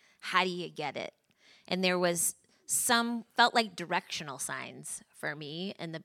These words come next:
in the opening, and then you, you show us the way, right? But it was like, I kept following the signs. He keeps talking about thriving.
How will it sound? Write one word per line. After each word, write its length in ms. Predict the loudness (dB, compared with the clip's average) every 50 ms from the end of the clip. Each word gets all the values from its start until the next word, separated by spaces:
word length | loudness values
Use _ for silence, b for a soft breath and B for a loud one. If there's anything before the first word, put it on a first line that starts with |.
| _ -8
in 140 | -8 -6
the 120 | -6 -8 -8 -8
opening, 580 | -8 -6 -4 -4 -4 -4 -4 -4 -4 -6 -6 -6
and 140 | -6 -6 -4
then 140 | -6 -6 -6
you, 200 | -10 -10 -12 -14 -16
you 240 | -14 -10 -10 -8 -6
show 300 | -6 -2 -2 0 0 0
us 260 | -2 -4 -4 -6 -6
the 120 | -8 -8
way, 400 | -6 -6 -6 -8 -10 -14 -18 -20 _ _ -10
right? 300 | -8 -8 -8 -8 -10 -14 B B B B B B B B
But 140 | 4 4 6
it 120 | 4 2 2
was 180 | 0 -2 0
like, 220 | 0 -2 -2 0 0
I 80 | -2 -4
kept 320 | -2 0 0 0 0 2
following 360 | 2 2 4 4 2 0 0 0
the 80 | 0
signs. 480 | 0 0 0 0 0 0 0 -2 -4 -6
He 60 | -8
keeps 340 | -8 -12 -14 -14 -10 -10 -10
talking 260 | -6 -6 -6 -6 -6
about 260 | -4 -2 -2 -4 -4 -8 -20 -20 -20 _ _ -14
thriving. 680 | -8 -2 -2 0 0 -2 -4 -6 -12 -14 -16 -18 -20